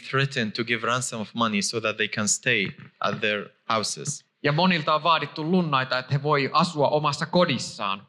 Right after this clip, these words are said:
Speaker 2: tai olla menettämättä koko omaisuuttaan.
Speaker 1: And many other things, many bad things that
Speaker 2: Ja
Speaker 1: they are
Speaker 2: paljon muuta
Speaker 1: suffering.
Speaker 2: pahuutta, jota on vaikea edes aina meidän täällä Suomessa kuvitella.
Speaker 1: So all of this led to their population decreased by a very big amount.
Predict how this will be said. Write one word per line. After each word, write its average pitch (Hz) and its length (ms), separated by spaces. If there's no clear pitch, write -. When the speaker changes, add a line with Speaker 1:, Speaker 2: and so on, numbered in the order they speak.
Speaker 2:
tai 135 220
olla 139 180
menettämättä 127 680
koko 131 280
omaisuuttaan. 101 640
Speaker 1:
And 95 100
many 143 160
other 117 300
things, 101 440
many 117 200
bad 104 220
things 92 280
that 113 100
Speaker 2:
Ja - 60
Speaker 1:
they - 100
are 170 80
Speaker 2:
paljon 160 200
muuta 165 160
Speaker 1:
suffering. - 200
Speaker 2:
pahuutta, 131 560
jota 127 220
on 123 80
vaikea 127 340
edes 120 220
aina 120 280
meidän 131 240
täällä 135 260
Suomessa 131 360
kuvitella. 95 480
Speaker 1:
So 151 460
all 175 80
of 143 120
this 123 400
led 117 420
to 98 260
their 120 180
population 127 1000
decreased 113 680
by 110 420
a 107 180
very 110 240
big 104 260
amount. 95 520